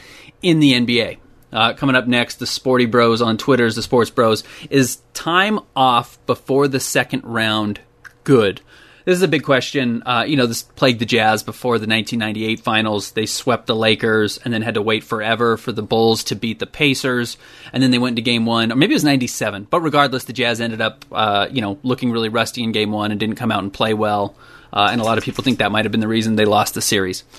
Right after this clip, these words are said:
So looking at this, you look at game one, and it's really easy to point at the Jazz and say,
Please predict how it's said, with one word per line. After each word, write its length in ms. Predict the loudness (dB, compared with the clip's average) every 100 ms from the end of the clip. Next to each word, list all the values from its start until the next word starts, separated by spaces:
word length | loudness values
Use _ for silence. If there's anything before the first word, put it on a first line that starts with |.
| -20
So 340 | -2 2 2 -2 _ _ _ _ _
looking 580 | -6 -2 2 4 4 2
at 140 | 0 -2
this, 220 | -4 0
you 80 | 0
look 140 | 2
at 80 | 2
game 240 | 2 2
one, 240 | 2 0 0
and 120 | -2
it's 140 | 0
really 200 | 2 2
easy 300 | 4 4 4
to 60 | -2
point 260 | 0 0
at 80 | 0
the 60 | 0
Jazz 340 | -2 0 0
and 100 | -4
say, 360 | -2 2 2 0